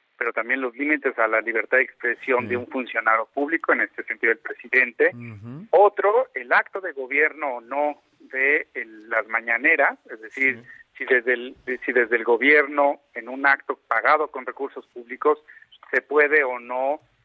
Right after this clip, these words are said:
Speaker 1: este, digamos, tener esas, esas opiniones. Y creo que es muy interesante, yo, eh, primero, eh, externo mi solidaridad con la doctora Denise Dresser,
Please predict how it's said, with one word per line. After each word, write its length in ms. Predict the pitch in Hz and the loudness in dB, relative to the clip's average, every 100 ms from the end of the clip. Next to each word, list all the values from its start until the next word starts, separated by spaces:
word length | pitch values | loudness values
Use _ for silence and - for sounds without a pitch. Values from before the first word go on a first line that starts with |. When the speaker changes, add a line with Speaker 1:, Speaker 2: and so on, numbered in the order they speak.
| _ | _
Speaker 1:
este, 500 | 135 120 - - 117 | -6 -6 -8 -4 -2
digamos, 360 | 120 127 139 - | 0 0 0 -4
tener 280 | 127 131 135 | -4 -2 -2
esas, 240 | 139 131 - - 139 | 0 0 -2 -6 -4
esas 280 | - 131 127 | -2 -2 -4
opiniones. 580 | - 117 117 113 92 - | -12 -6 -2 -2 -2 -14
Y 80 | - | -10
creo 220 | - 185 185 | 0 2 4
que 320 | 202 196 - - - - | 6 6 4 -4 -20 -6
es 140 | 147 | -4
muy 240 | 139 180 247 | -2 -4 -4
interesante, 840 | 247 190 151 - 151 143 151 160 135 | -2 0 0 0 0 0 -4 -4 -2
yo, 340 | 143 151 160 | -2 -2 0
eh, 260 | 123 117 113 | 0 0 0
primero, 680 | 113 120 143 151 147 139 | -4 0 2 4 2 0
eh, 260 | 131 - 123 | -10 -14 -16
externo 420 | - - 151 151 | -12 -2 -2 -2
mi 140 | 147 127 | -6 -12
solidaridad 640 | 123 117 113 110 113 127 - | -12 -6 -2 0 0 0 -2
con 320 | 135 120 117 | -10 -8 -6
la 80 | 110 | -4
doctora 520 | 113 - 120 120 117 - - _ | -4 0 4 4 2 -6 -20 _
Denise 300 | 131 131 120 | -6 -4 -6
Dresser, 460 | 123 143 147 214 | 2 2 2 -2